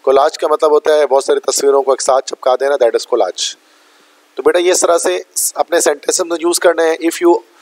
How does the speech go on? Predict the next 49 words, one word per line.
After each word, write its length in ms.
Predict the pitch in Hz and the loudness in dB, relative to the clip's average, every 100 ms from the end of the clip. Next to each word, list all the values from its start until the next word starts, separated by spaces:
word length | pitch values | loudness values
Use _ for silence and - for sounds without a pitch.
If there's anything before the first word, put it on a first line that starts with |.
| - _ - | -20 _ -2
know 140 | 143 165 | 2 4
about 280 | 156 160 160 | 4 2 0
the 60 | 143 | -2
meanings 340 | 143 165 - 160 | -6 -6 0 0
of 100 | 147 | 0
these 240 | 156 151 139 | -2 -2 2
words, 320 | 139 151 - 143 | 2 2 0 0
then 220 | 143 147 - - - | 0 -2 -20 -12 -2
it 160 | 139 143 | 0 2
will 100 | 147 | 2
not 180 | 165 170 | 0 0
be 80 | 165 | 2
very 200 | 156 156 | 2 0
much 100 | 151 | -2
difficult 440 | 139 151 160 156 _ - | -2 -2 0 0 _ -6
for 100 | 151 147 | -2 0
you 180 | 139 165 160 165 | 0 0 0 0
to 80 | 135 | 2
write 240 | 131 127 | 2 0
the 60 | 139 | -2
sentences 500 | 131 123 139 123 135 | -4 -4 -4 -2 0
of 100 | 127 - | -2 -2
these 200 | 113 - | -6 -2
words, 240 | 101 - - | -2 -4 -6
ठीक 160 | 156 | -4
है, 100 | 160 - - _ _ | -4 -4 -20 _ _
so 80 | 127 | 0
that 160 | 135 131 | 0 0
will 120 | 139 | -4
be 80 | 135 | -4
easy। 200 | 120 107 - _ _ _ _ _ _ _ _ _ _ _ _ _ _ - | -8 -10 -14 _ _ _ _ _ _ _ _ _ _ _ _ _ _ -4
Next 240 | 143 139 | -2 0
है 100 | 190 190 151 | 0 0 0
हमारे 220 | 156 160 - | -2 -2 0
पास, 320 | 165 160 - - | 0 -2 -8 -4
आ, 120 | 139 | -2
जो 140 | 135 147 | 0 2
है 100 | 147 | 4
वो 140 | 147 143 131 | 4 2 0
कॉलम 320 | - 143 147 147 | -2 0 0 -2
A 20 | |
कॉलम 260 | 143 143 139 | 0 -2 -2
B 140 | 143 | -2
match 220 | 135 - | -2 0
करेंगे 320 | - 147 156 | 0 0 0
हम 120 | 156 147 | -2 0
लोग, 180 | 147 160 | -2 -4
ठीक 160 | |
है। 80 | 151 | -4